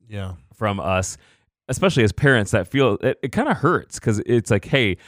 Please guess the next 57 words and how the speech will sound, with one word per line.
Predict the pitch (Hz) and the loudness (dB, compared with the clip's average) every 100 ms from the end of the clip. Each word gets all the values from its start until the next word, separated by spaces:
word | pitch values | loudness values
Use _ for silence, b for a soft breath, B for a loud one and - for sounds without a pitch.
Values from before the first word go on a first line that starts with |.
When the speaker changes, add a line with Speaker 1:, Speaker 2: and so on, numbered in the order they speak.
| B _ | B _
Speaker 2:
for | 127 | 0
the | 123 | 4
last | 117 127 120 - 131 - _ | 4 4 2 -4 -12 -14 _
twelve, | - 113 113 92 - _ _ | 0 4 4 2 -8 _ _
thirteen, | 110 104 110 98 | -2 0 0 2
whatever | 98 107 | 2 2
Speaker 1:
Right. | 95 | 2
Speaker 2:
years, | 110 185 123 107 104 b b b b _ _ | 0 4 4 4 -2 b b b b _ _
I | 107 147 | 4 6
was | 175 151 | 6 4
your | 147 127 | 4 4
all. | 95 82 87 98 b - | 4 2 0 -2 b -4
Everything | 120 143 170 170 156 | 2 4 4 2 0
Speaker 1:
Right. | 123 | 0
Speaker 2:
that | 104 | 0
I | |
said, | 113 101 92 | -2 -2 0
you | 104 | 0
believed. | 92 85 87 87 | 0 -2 -4 -2
Everything | 127 165 185 185 | 0 2 2 0
that, | 175 - - | 0 -2 -2
like, | 110 104 | -2 -2
I | 92 120 | -2 0
sheltered | 113 147 139 143 123 | 2 0 0 -2 0
you, | 117 | -2
I | |
protected | 95 95 120 117 98 | -2 -4 -4 -2 -2
you, | 95 | -2
and | 92 | 0
now | 110 | 2
you're | 104 104 | 2 0
starting | 101 117 104 | 0 0 0
to | 92 | -4
push | - 107 - | -2 -4 -2
back | 98 95 95 | 0 0 0
where | 101 | -2
you, | 98 - | -4 -6
Speaker 1:
Yeah. | 73 98 127 107 | -14 -2 0 0
Speaker 2:
you're, | 101 | -4
you're, | 95 107 98 95 _ _ _ - | -6 -4 -4 -6 _ _ _ -4
you're | 135 | 2
moving | 170 165 | 4 6
away | 175 | 4
from | 208 139 | 4 2
me, | 120 | 0
and | |
I'm | 127 | 0
not | 127 151 | 0 0
as | 139 | -2
cool | - 147 127 | -2 0 4
as | 110 | 4
I | 101 | 2
used | 98 113 | 0 0
to | 101 | -2
be." | 82 80 87 B B B | -2 -2 -4 B B B
And | - 139 | 0 2
Speaker 1:
Right. | 71 | 0